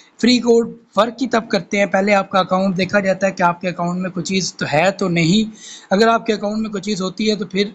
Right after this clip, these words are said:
ये भी वजह होती है कि जिसकी वजह से आपकी सिम पर फ्री कोड काम नहीं करते। अब जी टाइम को ज़ाया किए बगैर आप लोगों ने इन चारों गलतियों को रिपीट नहीं करना, इन पर अमल करते हुए इस कोड को डायल करना है।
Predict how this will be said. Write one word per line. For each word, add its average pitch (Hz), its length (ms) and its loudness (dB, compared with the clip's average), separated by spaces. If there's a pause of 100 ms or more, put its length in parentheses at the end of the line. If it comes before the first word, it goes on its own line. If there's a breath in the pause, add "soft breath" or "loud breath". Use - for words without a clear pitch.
ये 185 180 0
भी 226 120 2
वजह 208 240 4
होती 190 280 0
है 180 60 -6
कि 180 80 -4
जिसकी 180 300 -4
वजह 180 200 2
से 180 140 -4
आपकी 170 300 0
सिम 170 200 -2
पर 170 160 0
फ्री 175 200 -2
कोड 175 260 0
काम 156 240 2
नहीं 160 200 2
करते। 135 380 -8 (560 soft breath)
अब 220 180 2
जी 226 80 -4
टाइम 214 260 0
को 220 120 -2
ज़ाया 202 220 4
किए 202 180 -4
बगैर 190 300 0
आप 180 200 2
लोगों 185 160 -6
ने 180 80 -8
इन 175 120 -6 (120)
चारों 185 320 0
गलतियों 180 320 -2
को 180 140 0
रिपीट 175 360 -2
नहीं 180 160 0
करना, 185 360 0
इन 175 120 -4
पर 175 180 -4
अमल 233 240 2
करते - 280 -2
हुए 190 120 2
इस 170 100 -4
कोड 185 300 -4
को 190 80 -8
डायल 165 280 -2
करना 180 280 -4
है। 185 280 -2